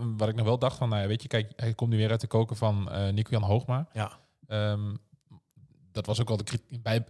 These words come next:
Speaker 1: klein beetje de kritiek op Lammers, hè, want dat
Speaker 2: Ja.
Speaker 1: heeft een vriendje van.
Speaker 2: Ja.
Speaker 1: Ehm, als het nu weer niet loopt, dan zal Nico-Jan Hoogma weer de kritiek krijgen. Want kijk,
Speaker 2: Ja.
Speaker 1: weer iemand uit je eigen
Speaker 2: Ja.
Speaker 1: portefeuille, noem ik het dan maar even.
Speaker 2: Ja. Zeker.
Speaker 1: Kan ook verkeerd uitpakken.
Speaker 2: Ja.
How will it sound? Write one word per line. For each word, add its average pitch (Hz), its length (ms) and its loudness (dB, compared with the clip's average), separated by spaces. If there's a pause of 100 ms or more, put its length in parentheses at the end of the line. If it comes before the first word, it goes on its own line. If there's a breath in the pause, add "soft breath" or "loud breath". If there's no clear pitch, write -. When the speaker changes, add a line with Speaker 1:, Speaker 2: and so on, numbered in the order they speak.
Speaker 1:
klein 139 200 2
beetje 123 140 2
de 117 60 -6
kritiek 131 400 2
op 117 120 -2
Lammers, 113 300 2
hè, 131 140 2
want 110 120 0
dat 107 120 -2
Speaker 2:
Ja. 135 80 0
Speaker 1:
heeft 110 260 -2
een 135 140 0
vriendje 120 300 0
van. 110 340 0
Speaker 2:
Ja. 113 120 -10 (220 loud breath)
Speaker 1:
Ehm, 113 260 2 (100)
als 117 160 6
het 120 80 -2
nu 120 160 -2
weer 127 160 0
niet 131 180 0
loopt, 170 340 -6 (760)
dan 107 160 0
zal 104 180 2
Nico-Jan 110 340 0
Hoogma 107 360 0
weer 117 260 0
de 147 80 0
kritiek - 280 -4
krijgen. 92 260 -4
Want 113 120 0
kijk, 123 240 0 (200)
Speaker 2:
Ja. 107 160 -2
Speaker 1:
weer 127 200 0
iemand 117 200 0
uit 104 120 0
je - 60 -6
eigen 101 440 -2
Speaker 2:
Ja. 127 220 0 (280)
Speaker 1:
portefeuille, 107 420 0
noem 98 80 -2
ik 98 60 -6
het 110 100 -8
dan 95 80 -4
maar 92 100 -4
even. 139 240 -6 (100)
Speaker 2:
Ja. 120 180 -4 (1200)
Zeker. 107 400 -4
Speaker 1:
Kan 120 160 0
ook 123 120 2
verkeerd - 360 -4
uitpakken. - 460 -8 (120)
Speaker 2:
Ja. 101 280 -6